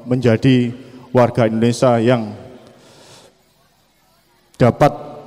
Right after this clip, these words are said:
mendapatkan amanah, yaitu memperjuangkan cita-cita bangsa. Mudah-mudahan, eh, Desa Banten Kerajaan khususnya tetap menjadi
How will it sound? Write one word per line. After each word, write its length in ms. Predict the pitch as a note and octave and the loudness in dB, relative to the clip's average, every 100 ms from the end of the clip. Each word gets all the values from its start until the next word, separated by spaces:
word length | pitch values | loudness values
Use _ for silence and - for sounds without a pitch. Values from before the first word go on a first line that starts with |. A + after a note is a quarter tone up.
| - | -14
mendapatkan 960 | B2+ B2 A#2 A2 F#2 A2 A2 A#2 A2+ A#2 | -4 -4 -2 -6 -12 -4 -2 0 -2 -2
amanah, 460 | A#2+ A#2+ A#2 A2+ | -2 -2 -2 -2
yaitu 500 | A2 G#2+ G#2+ C3 B2+ A2+ G#2+ | 0 0 2 2 0 -2 -4
memperjuangkan 720 | A#2+ A2+ B2 - G#2+ G#2+ A2 | -4 -2 -2 0 0 0 -4
cita-cita 400 | A2 A2 A2 A2 G2+ | -2 -4 -4 -2 -2
bangsa. 420 | G2+ F#2+ G2 F#2 F2 - - - - - _ - | -4 -6 -8 -8 -10 -20 -20 -20 -20 -20 _ -2
Mudah-mudahan, 680 | B2 A2+ A#2 C3+ C#3+ D#3+ D#3+ D#3 - - - - - - - | 2 4 4 6 6 4 2 -4 -14 -18 -20 -20 -20 -16 -2
eh, 280 | B2+ B2+ B2+ B2 - - | 2 2 0 -4 -12 -10
Desa 320 | - B2+ D3+ C#3 | 0 2 2 2
Banten 240 | A#2 B2 | 2 0
Kerajaan 320 | C3+ C3 C#3 | 0 0 0
khususnya 560 | C#3 C3 B2+ C#3 B2+ B2+ - - - - | 2 0 0 0 -2 -4 -10 -20 -20 -10
tetap 320 | B2+ - D#3 | -4 -2 -4
menjadi 480 | C3 A2+ A#2+ A#2+ | -2 -2 0 -2